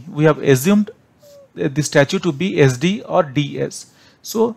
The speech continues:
that is equal to one point six meter. So the, the height of the statue is one point six meter. If you look here into the figure,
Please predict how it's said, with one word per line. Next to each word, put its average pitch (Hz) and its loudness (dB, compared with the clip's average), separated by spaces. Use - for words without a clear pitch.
that 143 2
is 170 0
equal 143 2
to 175 -6
one 135 0
point 180 -4
six - -8
meter. 127 -10
So 156 -2
the, 147 -2
the 156 0
height 147 4
of 190 0
the 196 0
statue 147 0
is 165 -4
one 131 2
point 180 -6
six - -12
meter. - -14
If - -10
you 147 -6
look 196 -2
here 180 4
into 160 0
the 147 -4
figure, 143 0